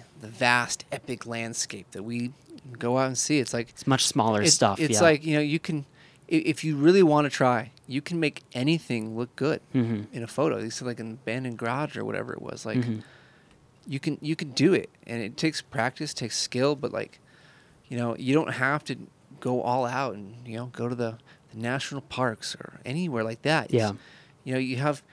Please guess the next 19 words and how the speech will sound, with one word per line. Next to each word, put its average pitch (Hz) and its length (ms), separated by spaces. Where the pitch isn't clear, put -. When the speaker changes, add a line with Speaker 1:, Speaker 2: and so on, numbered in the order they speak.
Speaker 1:
great 143 180
examples 147 520
all 127 240
around 147 200
the 135 60
house 120 300
that - 120
you 117 120
can 120 100
take 120 160
photos 139 420
of, 71 240
and 117 240
something 151 340
like 143 260
that, 95 180
an 135 100
account 123 360
where 117 200